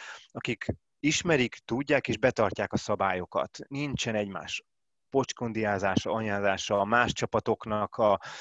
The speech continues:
a saját játékos sosem, nem, nem szabad, vagy ha van is valamilyen rossz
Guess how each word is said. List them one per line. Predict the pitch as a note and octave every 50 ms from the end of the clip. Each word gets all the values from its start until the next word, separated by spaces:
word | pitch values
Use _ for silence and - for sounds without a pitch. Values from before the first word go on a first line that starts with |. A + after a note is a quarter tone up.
| - - - - - -
a | -
saját | - - D3+ C#3+ C3+ -
játékos | - A#2+ A#2 - - A2 - A2+ -
sosem, | - - G2+ - - - B2 C#3 D#3 D#3+ D#3 C3
nem, | A2+ A2 G2+ G2 G2+ A#2+ D3 E3 C#3
nem | A#2 G2+ G2+ B2
szabad, | - - D#3 D3+ E3+ E3+ F3 E3 - - - - - -
vagy | - G#2 A2+ A2 -
ha | - A2 G#2+ A2 A2 G#2+ G#2
van | G#2 A#2+ C#3 C3+
is | B2+ A#2 - -
valamilyen | A#2 A2 A#2 A#2+ A2+ A2+ A2+ A2+ G#2+ G2+ G2 G2 G#2 F#2 F2+ G2+
rossz | G2+ A2+ A#2 A#2+ - - - - -